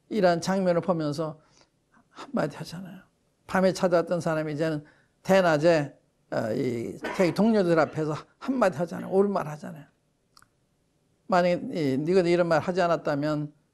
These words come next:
니고는 잘못된 사람입니다. 알면서도 안 하니까. 어떤 사람은 알면서 자기 이해관계 때문에 못한 사람도 있습니다. 이해관계 때문에. 이해관계를 따라 살면 안 되는 거예요. 이게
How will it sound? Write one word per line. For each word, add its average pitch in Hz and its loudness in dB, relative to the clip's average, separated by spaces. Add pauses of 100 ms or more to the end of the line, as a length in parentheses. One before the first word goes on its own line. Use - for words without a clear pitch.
(520)
니고는 156 0
잘못된 156 -4
사람입니다. 165 -14 (840)
알면서도 160 0
안 147 -2
하니까. 143 -2
어떤 214 0
사람은 185 2 (240)
알면서 190 2
자기 170 0
이해관계 202 2
때문에 156 0 (160)
못한 180 2
사람도 175 -6
있습니다. - -14 (360)
이해관계 160 0
때문에. 135 -10 (520)
이해관계를 170 4
따라 165 4
살면 147 -2
안 135 -2
되는 135 -2
거예요. 127 -8
이게 143 -4